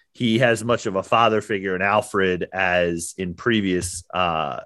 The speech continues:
iterations of Batman, um, there for that. So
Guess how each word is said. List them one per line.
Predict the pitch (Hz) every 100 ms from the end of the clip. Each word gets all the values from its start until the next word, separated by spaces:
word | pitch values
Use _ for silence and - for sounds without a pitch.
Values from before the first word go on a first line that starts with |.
| _
iterations | 110 98 90 85 87 80
of | 76
Batman, | 87 85 78 78 71 82 - - - _ -
um, | 92 90 85 82
there | 101 98 82
for | 95
that. | 85 78 71 -
So | - 110 95 92